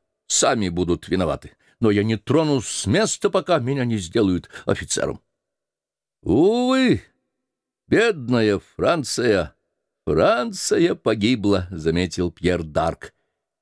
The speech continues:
«Чем фыркать на других, отчего тебе самому не отправиться на войну, Пьер Дарк? О, за мной ведь тоже ещё не прислали. Притом я такой же дворянин, как и ты. Но я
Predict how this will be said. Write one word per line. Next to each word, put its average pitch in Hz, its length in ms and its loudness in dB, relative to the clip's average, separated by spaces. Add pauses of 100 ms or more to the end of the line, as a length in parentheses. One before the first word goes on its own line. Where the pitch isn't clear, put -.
(200)
«Чем 98 340 -2
фыркать 104 600 -2
на 101 200 2
других, 104 580 0
отчего 104 480 0
тебе 101 340 0
самому 104 440 0
не 113 140 2
отправиться 113 680 0
на 117 140 2
войну, 123 260 0
Пьер 127 380 -2
Дарк? - 540 -6 (380)
О, 87 800 2
за 104 240 -2
мной 78 340 -2
ведь 101 260 -4
тоже 78 320 0
ещё 113 360 -2
не 196 160 2
прислали. - 800 -2 (720)
Притом 98 400 -2
я 92 200 0
такой 95 420 0
же 92 160 2
дворянин, 95 480 2
как 104 240 -4
и 127 80 0
ты. - 320 -2 (760)
Но - 80 0
я 185 380 0